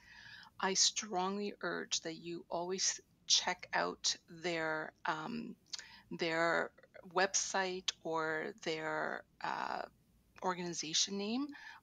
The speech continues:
on writers beware dot com because they, there have been many friends of mine that have been scammed out of thousands of, of dollars,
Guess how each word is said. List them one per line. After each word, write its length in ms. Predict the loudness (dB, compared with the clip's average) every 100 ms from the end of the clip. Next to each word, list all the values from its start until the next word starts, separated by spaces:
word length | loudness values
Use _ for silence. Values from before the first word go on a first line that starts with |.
| 0
on 200 | 0 2
writers 440 | 0 0 -2 -2
beware 580 | -4 -6 -2 -2 -2 -6 -6
dot 140 | -8 -4
com 320 | -2 -2 -4
because 600 | -8 -6 -2 -2 0 -4 -8 -16 -18 -20 _
they, 280 | 2 4 2 0
there 280 | 4 4
have 160 | 4 2
been 400 | 0 2 -2 0
many 260 | 2 4 2
friends 520 | 0 -2 -2 -2 -4
of 120 | -4
mine 360 | -2 -2 -2 -2
that 140 | -4
have 240 | -4 -6 -6
been 140 | -8
scammed 500 | -4 -4 -4 -8 -6
out 100 | -6
of 80 | -6
thousands 600 | -6 -4 -4 -4 -6 -6
of, 100 | -10 -12 -18 -20 _ _ 0
of 240 | 0 0 -4
dollars, 720 | -2 -2 -2 -2 -2 -4 -8